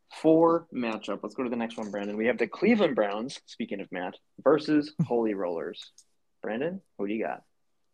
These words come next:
Speaker 2: The Cleveland Browns have started a coal train that looks like it could be very hard to stop. Projected for almost a hundred. Lamar J-,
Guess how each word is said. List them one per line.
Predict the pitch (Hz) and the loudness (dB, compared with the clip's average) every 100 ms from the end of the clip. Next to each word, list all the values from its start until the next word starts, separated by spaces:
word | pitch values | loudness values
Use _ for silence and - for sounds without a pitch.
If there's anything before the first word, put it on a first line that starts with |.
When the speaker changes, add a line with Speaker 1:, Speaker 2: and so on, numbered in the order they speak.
| _ _ _ _ - _ - - - _ _ _ _ _ - | _ _ _ _ -20 _ -20 -20 -20 _ _ _ _ _ -6
Speaker 2:
The | |
Cleveland | 185 180 160 156 | 8 10 10 10
Browns | 147 147 143 131 - - - | 10 10 8 4 -2 -4 -2
have | 131 135 127 123 110 - | 6 10 10 8 4 0
started | - - 139 131 | 4 8 10 8
a | 117 | 4
coal | - 131 127 | 2 4 4
train | - 123 107 110 | 2 -2 0 0
that | 113 | 0
looks | 120 117 - | 0 0 0
like | 117 | 0
it | 117 | -2
could | 123 107 | -4 -4
be | 107 | -4
very | 98 120 110 104 | 0 2 4 2
hard | 101 107 - | -2 -6 -2
to | |
stop. | - - - - - _ _ | 0 0 0 -4 -6 _ _
Projected | 160 120 147 - 160 | 2 8 8 8 2
for | - 143 | 4 4
almost | 131 135 - | 4 2 -2
a | - | 0
hundred. | 131 127 - _ _ _ _ _ _ _ _ _ _ _ _ _ _ _ _ _ | 0 0 -4 _ _ _ _ _ _ _ _ _ _ _ _ _ _ _ _ _
Lamar | 120 110 123 143 | -4 6 10 10
J-, | 123 - | 10 4